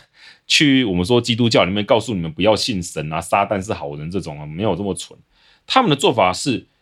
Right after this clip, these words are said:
因为人哈，一定会有意识形态，不管你的意识形态是哪一种，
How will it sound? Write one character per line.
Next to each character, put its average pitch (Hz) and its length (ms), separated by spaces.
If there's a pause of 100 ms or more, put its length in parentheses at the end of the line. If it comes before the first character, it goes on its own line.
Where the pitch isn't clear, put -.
(300)
因 233 100
为 208 80
人 95 340
哈， 85 200
一 - 20
定 151 120
会 156 100
有 92 120
意 113 140
识 101 180
形 80 240
态， 78 240 (220)
不 262 100
管 131 180
你 92 40
的 92 80
意 147 120
识 127 140
形 101 160
态 107 240 (280)
是 147 220
哪 90 200
一 117 60
种， 76 220